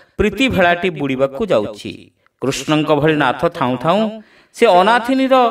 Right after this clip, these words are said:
ଦଶା ଭୋଗୁଛନ୍ତି। ଏହା କ'ଣ ସୁନ୍ଦର ହେଉଛି? ଯେଉଁ ପ୍ରେମ ବୀଜ କୃଷ୍ଣ ନିଜେ ବପନ କରିଥିଲେ, ତାହା ଆଜି ଅଙ୍କୁରିତ ହୋଇଛି। ଏଣୁ ପ୍ରେମ ରୂପକ ରସକୁ ଆଶା କରି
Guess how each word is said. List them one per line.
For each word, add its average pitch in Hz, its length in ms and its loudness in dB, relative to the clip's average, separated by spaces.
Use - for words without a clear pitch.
ଦଶା 165 280 0
ଭୋଗୁଛନ୍ତି। 143 720 -6
ଏହା 123 180 -6
କ'ଣ 151 200 0
ସୁନ୍ଦର 120 420 -2
ହେଉଛି? 220 440 -6
ଯେଉଁ 226 260 6
ପ୍ରେମ 196 360 0
ବୀଜ 240 200 0
କୃଷ୍ଣ 190 320 -6
ନିଜେ 156 280 0
ବପନ 170 400 2
କରିଥିଲେ, 139 580 0
ତାହା 220 180 4
ଆଜି 247 240 0
ଅଙ୍କୁରିତ 240 580 -2
ହୋଇଛି। 123 460 -8
ଏଣୁ 127 140 -2
ପ୍ରେମ 135 280 2
ରୂପକ 196 360 -2
ରସକୁ 170 440 0
ଆଶା 170 300 0
କରି 202 240 -4